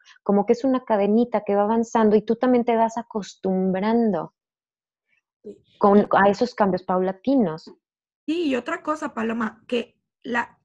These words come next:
Speaker 2: eh, algo que tenemos que aclarar, creo, o sea, y, y me encanta que estés tú aquí para preguntarte y que
Speaker 1: Ujú.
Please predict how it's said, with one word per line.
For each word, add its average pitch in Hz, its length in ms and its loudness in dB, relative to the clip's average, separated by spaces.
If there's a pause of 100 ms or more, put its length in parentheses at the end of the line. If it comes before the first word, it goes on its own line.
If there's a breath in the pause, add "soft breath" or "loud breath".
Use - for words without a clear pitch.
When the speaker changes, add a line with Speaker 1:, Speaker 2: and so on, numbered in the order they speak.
Speaker 2:
eh, 247 140 -4
algo 285 220 -2
que - 80 -10
tenemos 233 280 -6
que 262 100 -10
aclarar, 214 520 -6
creo, 214 240 -6
o 240 60 -4
sea, 214 240 -8
y, 220 120 -8
y 220 140 -6
me 208 80 -4
encanta 214 560 -6 (280)
que 214 100 -10
estés 233 340 -8
tú 254 80 -6
aquí 233 160 -8
para 233 240 -6
preguntarte 208 760 -8 (540 soft breath)
y 240 180 -6
que 220 340 -4
Speaker 1:
Ujú. 220 220 -10